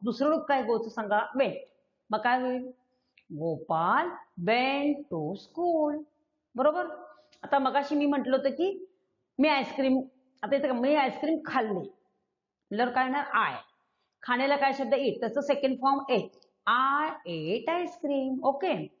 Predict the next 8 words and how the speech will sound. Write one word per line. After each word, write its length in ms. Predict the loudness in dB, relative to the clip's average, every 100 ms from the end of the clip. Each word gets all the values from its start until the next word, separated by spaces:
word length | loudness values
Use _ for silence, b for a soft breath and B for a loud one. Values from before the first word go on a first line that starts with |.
| _ b b
आता 180 | -4 0
बघूया 360 | 2 4 4 2
continuous 1040 | 2 0 2 -2 -2 0 2 2 2 0
fast 360 | -2 -2 -2 -10
tense. 220 | -20 _
एकच 300 | 0 2 0
लक्षात 320 | 0 -2 0 -2
ठेवायचं, 580 | -2 -2 -2 -2 -2